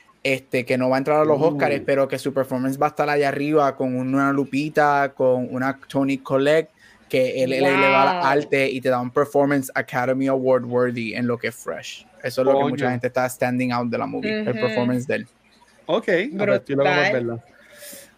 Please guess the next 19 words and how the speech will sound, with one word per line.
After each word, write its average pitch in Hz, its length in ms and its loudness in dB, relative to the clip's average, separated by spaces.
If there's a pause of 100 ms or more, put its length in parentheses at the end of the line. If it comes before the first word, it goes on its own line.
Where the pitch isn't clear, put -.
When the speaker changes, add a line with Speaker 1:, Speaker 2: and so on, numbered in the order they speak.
(140)
Speaker 2:
Chizo, 247 440 6
¿cuál 214 220 6
Speaker 3:
Y 254 40 6
Speaker 2:
es 254 60 4
Speaker 3:
que 262 100 4
Speaker 2:
tu 254 60 2
Speaker 3:
también 240 300 2
Speaker 2:
número? 226 160 4
Speaker 3:
dicen 208 140 2
que, 165 100 0
Speaker 2:
Ah. 120 140 0 (100)
Speaker 3:
sorry, 233 520 0 (220)
iba 202 140 -2
Speaker 2:
No, 190 80 6
Speaker 3:
a 208 40 6
Speaker 2:
no. 262 160 4
Speaker 3:
decir 196 260 -8
algo. 185 300 -6 (140)
Speaker 2:
No, - 160 0